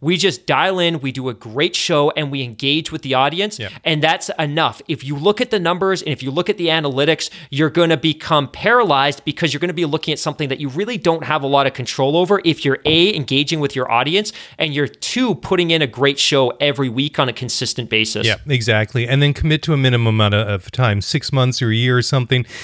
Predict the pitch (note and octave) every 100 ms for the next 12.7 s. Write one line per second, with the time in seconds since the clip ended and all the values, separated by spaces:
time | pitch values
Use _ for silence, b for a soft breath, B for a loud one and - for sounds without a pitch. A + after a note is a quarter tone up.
0 | B B - B2 B2+ A#2+ A#2 A#2 A2+ B2
1 | A2+ - A2+ A2 A2 G#2 A#2 G#2+ G#2 G2
2 | G2+ G#2 G#2 G#2 A2+ A#2 A#2 A2 - A2
3 | - A2 G#2+ F#2+ G2+ E2+ - C3 A#2 A2+
4 | A2 G#2+ G2 - B2 A2+ - A#2 C#3+ D3
5 | D3+ D#3 C#3+ D3+ D3+ C#3 C3 B2 A#2+ A2+
6 | B2+ B2+ G#2+ A2 - A2+ G2+ A#2 G2+ G2+
7 | G2 G#2 A2 G2 F#2 - A#2+ G2+ - G#2
8 | A2+ G#2 G2+ - G#2+ F#2 G#2 F#2 F2+ -
9 | G2+ - A2+ A2+ A#2+ A2+ B2 A#2+ C3 A#2+
10 | B2+ C3+ - G#2 B B B B B -
11 | F3+ - F3 F3+ D#3 - D3 C3 B2 B2
12 | C3 B2 - - D#3 E3